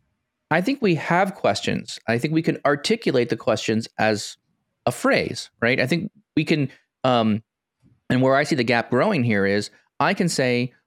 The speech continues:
"What were my sales for this year compared to last year for my most popular products?"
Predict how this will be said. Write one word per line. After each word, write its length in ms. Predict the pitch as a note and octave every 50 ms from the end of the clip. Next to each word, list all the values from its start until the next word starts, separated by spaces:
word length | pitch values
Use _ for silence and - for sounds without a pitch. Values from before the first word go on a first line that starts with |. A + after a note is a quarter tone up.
| _ _ -
"What 180 | E3 G#3+ -
were 140 | A3 A3 G3+
my 160 | F3+ E3+ F3
sales 600 | F#3 - - A#2+ G2+ G2 F2+ A#2 D3+ D#3+ - - _ _ _ _ _ _ _ -
for 320 | - D3 C#3+ C#3 C3+ C3+
this 360 | B2 C3 C3 D3 F3+ F#3+ - -
year 180 | D#3 D3 D3 D3
compared 380 | - - C3+ C3 D3+ D3+ E3
to 60 | F3+
last 360 | D3+ C#3 B2 A#2 A#2 - - -
year 180 | A#2+ A#2 A#2+
for 480 | A#2+ - - - D3 D3 D3+ D3+ D3 - -
my 160 | - B2 A#2+
most 320 | B2 B2+ C3+ D#3 D#3+ - -
popular 420 | - C#3+ C#3 C#3 - C#3+ C3+ B2
products?" 640 | - - B2+ A#2+ G#2 - - - - - - -